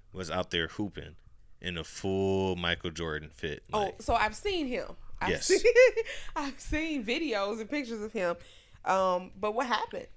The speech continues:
Speaker 1: So he, it went viral 'cause you have seen it, and he ended up getting the attention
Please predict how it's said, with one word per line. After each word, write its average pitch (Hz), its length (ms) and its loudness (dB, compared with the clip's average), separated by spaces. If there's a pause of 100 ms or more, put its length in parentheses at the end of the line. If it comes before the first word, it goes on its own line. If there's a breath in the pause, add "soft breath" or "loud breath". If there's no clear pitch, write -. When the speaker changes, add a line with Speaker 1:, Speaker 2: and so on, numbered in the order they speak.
(800)
Speaker 1:
So 92 420 -4 (240)
he, 127 260 -4
it 110 140 0
went 123 180 -4
viral 92 440 0 (360)
'cause 98 220 -2
you 110 140 0
have 107 160 2
seen 85 280 -4
it, 85 120 -8 (540)
and 101 200 -6
he 117 240 -4
ended 104 200 -2
up 92 80 -14
getting 107 200 -2
the 98 120 -2
attention 92 680 -6